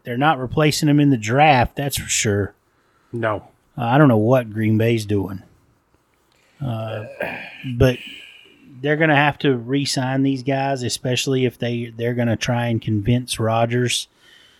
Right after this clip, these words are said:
Speaker 1: that they're giving it their all to win a Super Bowl. So it sh-, it should be an interesting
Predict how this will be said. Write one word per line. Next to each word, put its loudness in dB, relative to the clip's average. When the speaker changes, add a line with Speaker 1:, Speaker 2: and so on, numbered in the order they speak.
Speaker 1:
that 0
they're 0
giving 0
it -2
their 0
all 2
to 2
win 2
a 0
Super 0
Bowl. 2
So -8
it -16
sh-, -14
it -20
should -6
be 4
an 2
interesting -2